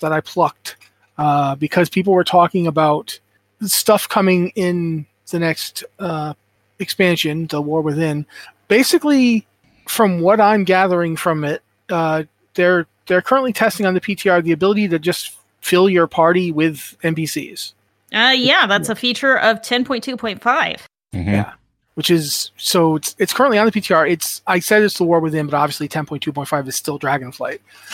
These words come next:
Speaker 1: Uh,
Speaker 2: Yeah.
Speaker 1: but what this will basically allow you to do is solo queue for a dungeon and just get N P C characters to, to fill the other slots. Like, if you're there as a healer, you can get a tank and three D P S, just N P Cs. Um,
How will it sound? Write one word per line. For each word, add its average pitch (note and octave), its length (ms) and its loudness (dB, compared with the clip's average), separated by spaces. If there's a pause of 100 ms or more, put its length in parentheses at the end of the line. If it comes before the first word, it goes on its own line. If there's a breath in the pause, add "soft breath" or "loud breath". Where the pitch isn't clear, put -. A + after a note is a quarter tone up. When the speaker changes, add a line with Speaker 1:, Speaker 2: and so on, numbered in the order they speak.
(280 loud breath)
Speaker 1:
Uh, E3+ 160 4
Speaker 2:
Yeah. F#3 100 2
Speaker 1:
but F#3 80 -2
what A3 140 4
this C#4+ 180 0
will G#3+ 80 2
basically G#3 380 4
allow F3+ 220 6
you G3 160 0
to F3+ 120 -6
do G3+ 160 -2
is E3 220 -2
solo G#3 380 2
queue G3 240 -2
for F3 200 0
a D#3+ 60 -2
dungeon D#3+ 540 -2
and D#3+ 340 -2
just E3 360 0
get E3+ 300 2 (300)
N F#3 180 0
P F#3 160 -6
C F#3 240 -4
characters D#3 720 -2 (420)
to, E3+ 360 0
to E3 120 -4
fill E3+ 460 0
the D#3 120 -2
other D3+ 200 0
slots. D#3 520 -4
Like, D#3 120 -12
if D#3 120 -8
you're E3 260 4
there D#3 340 2
as E3 160 0
a D3+ 60 -6
healer, D3 560 -4 (340)
you D#3+ 180 -2
can E3 220 -4
get D#3 180 2
a D3 80 0
tank D#3+ 520 -2
and D3 260 -4
three D#3 220 -4
D C#3+ 160 -2
P D3+ 160 0
S, D3+ 360 -2
just - 340 -4
N C#3+ 160 -6
P C#3 140 -6
Cs. D#3 500 -8 (400)
Um, B2+ 420 -10